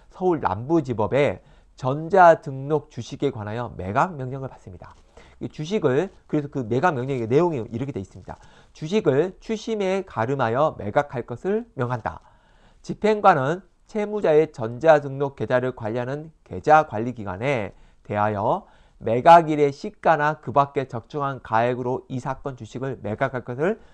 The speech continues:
위탁하여 한다"는 명령입니다. 그러니까 계좌 관리 기관에다가 매각 위탁을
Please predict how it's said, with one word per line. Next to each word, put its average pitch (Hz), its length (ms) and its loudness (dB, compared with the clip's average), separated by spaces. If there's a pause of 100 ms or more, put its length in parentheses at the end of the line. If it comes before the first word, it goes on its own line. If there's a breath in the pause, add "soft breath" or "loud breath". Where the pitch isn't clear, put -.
(220 soft breath)
위탁하여 147 800 -6
한다"는 117 520 -10
명령입니다. 120 580 -12 (240 soft breath)
그러니까 - 260 -6 (260 loud breath)
계좌 180 320 4
관리 156 300 0
기관에다가 127 880 4 (240 soft breath)
매각 147 300 0
위탁을 180 680 0